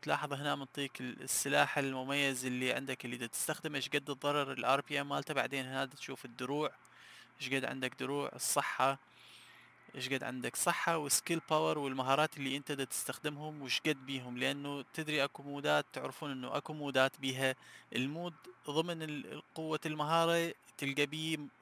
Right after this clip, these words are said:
يعني قوة مهارة لنوع من المهارات، يعني لنوع خاص من المهارات، مثلًا النبضة أو الكيم لانشر أو السيكر مين تلقى. فهذا الشيء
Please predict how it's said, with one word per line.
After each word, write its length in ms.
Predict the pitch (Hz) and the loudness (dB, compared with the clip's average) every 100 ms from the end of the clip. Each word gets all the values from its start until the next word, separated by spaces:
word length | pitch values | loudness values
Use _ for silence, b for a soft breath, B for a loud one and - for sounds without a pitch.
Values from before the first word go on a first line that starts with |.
| - | -2
يعني 260 | 135 127 131 - | 2 2 2 -4
قوة 220 | 160 156 - | -2 -2 0
مهارة 320 | 139 160 156 | 2 4 4
لنوع 360 | 135 139 165 139 | 2 2 2 0
من 160 | 131 123 | -4 -4
المهارات، 500 | 123 120 120 123 - - - | -4 2 4 4 2 -8 -6
يعني 320 | 117 120 123 127 | -4 -2 -2 0
لنوع 220 | 139 127 | 2 2
خاص 380 | - 139 131 127 | 6 6 6 2
من 80 | |
المهارات، 420 | 123 120 120 123 127 | -2 2 2 2 -2
مثلًا 240 | 123 120 | -2 -2
النبضة 540 | 117 120 135 135 131 | -2 2 2 4 2
أو 300 | 135 - 117 | 4 0 -2
الكيم 380 | 113 - 139 131 | -4 -4 -2 2
لانشر 500 | 127 131 - 127 - | 4 4 2 0 2
أو 200 | 113 113 | 0 0
السيكر 760 | 110 107 - - 139 139 143 131 | -6 -8 -4 0 0 0 0 0
مين 280 | 135 131 131 B B B B B B - | 2 0 -2 B B B B B B -6
تلقى. 360 | 139 127 135 156 B B B B | -2 2 2 0 B B B B
فهذا 1040 | - 156 147 143 143 143 139 151 165 156 | -2 4 6 8 6 4 2 4 4 4
الشيء 460 | - - 156 156 | 2 2 0 -2